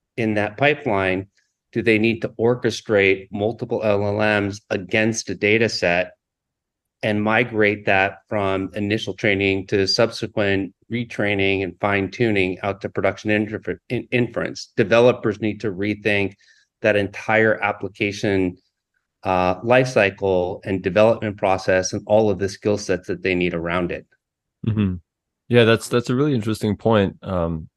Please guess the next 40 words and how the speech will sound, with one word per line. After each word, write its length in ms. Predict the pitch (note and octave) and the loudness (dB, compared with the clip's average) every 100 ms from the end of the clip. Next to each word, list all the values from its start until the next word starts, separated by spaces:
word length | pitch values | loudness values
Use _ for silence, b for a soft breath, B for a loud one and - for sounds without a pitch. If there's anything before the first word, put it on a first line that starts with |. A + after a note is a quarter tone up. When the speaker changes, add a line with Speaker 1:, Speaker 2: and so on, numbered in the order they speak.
| G2+ | -6
Speaker 2:
you 80 | |
know, 60 | F#2 | -4
about 260 | F2+ F2 E2 | 0 0 0
in-, 140 | F#2+ - | -6 -8
open 400 | - F#2+ - F#2 | -4 -4 -2 -6
source 440 | - F#2 F2+ E2+ | -2 0 0 -2
and 280 | F#2 F2 E2+ - | -4 -4 -6 -6
diversifying 600 | F#2+ F2 G2 - G2+ F#2+ | -4 0 -2 -2 -2 0
the 80 | F2+ | 0
models 400 | F2+ F#2 F2 E2+ | 2 2 2 -2
against 320 | F2 F2+ E2+ | -6 -6 -6
the 80 | F2+ | -6
data 280 | F2 E2+ E2 | -2 -2 -2
set 320 | - F2 - | -2 -2 -2
that, 200 | F#2 E2 | -8 -6
that 100 | E2+ | -4
I 80 | F2+ | -2
haven't 240 | F2 E2+ | -2 -4
really, 300 | F2+ F2 E2+ - b b | -4 -4 -4 -10 b b
uh, 80 | - | -2
heard 160 | F#2 G2 | 2 2
of 140 | E2+ | 2
before. 320 | F2 - F#2+ F2 | -4 -4 -2 0
Because 380 | F#2 G#2+ F#2+ - b b b | 2 2 2 -2 b b b
when 120 | - C3+ | 2 4
I'm 80 | |
looking 260 | D3+ D#3+ C#3+ | 6 4 6
at 120 | A#2 | 6
it 100 | G#2 | 6
now, 220 | A#2 A2+ | 4 6
I'm 100 | G2+ | 4
just 160 | G#2 G2 | 2 0
seeing, 200 | A#2+ A2 | 2 4
like, 160 | G2 F#2 | 2 0
the 100 | G2 | -2
biggest 580 | D#2 B2 A#2 G#2+ - - | 2 4 4 0 -4 -6
L 160 | A2 G2+ | 0 2
L 140 | G2+ | 4
M 100 | G2+ | 4
models 640 | F#2+ G2+ G#2 G#2 G#2+ G2+ | 4 4 6 4 2 -4